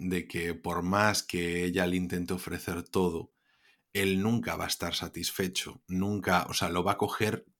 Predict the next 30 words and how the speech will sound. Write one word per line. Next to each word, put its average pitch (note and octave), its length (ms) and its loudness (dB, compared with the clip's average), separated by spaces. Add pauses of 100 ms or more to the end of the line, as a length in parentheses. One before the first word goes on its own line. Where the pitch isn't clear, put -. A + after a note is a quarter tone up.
(100)
y F#2 220 2
no F2+ 140 0
le G2 100 2
va F#2 140 0
a - 20 0
dar F#2+ 140 0
importancia F2+ 640 -2
a - 20 -8
lo E2 120 -4
que E2 100 -8
le D#2 80 -8
está D#2 240 -6
dando. D#2+ 340 -6
Que - 80 -4
aunque F#2 200 2
ella G#2 200 4
haga G2+ 180 0
todos A2+ 300 4
los A2 160 -2
esfuerzos, - 960 -4
incluso F2+ 440 -6
eso, F2 200 -6
hasta E2+ 240 -8
tener F2+ 360 -4
su F2+ 220 0
hijo, - 380 -2
a F#2 140 -2
su F#2+ 140 0
hijo, - 460 -4
para, D#2+ 640 2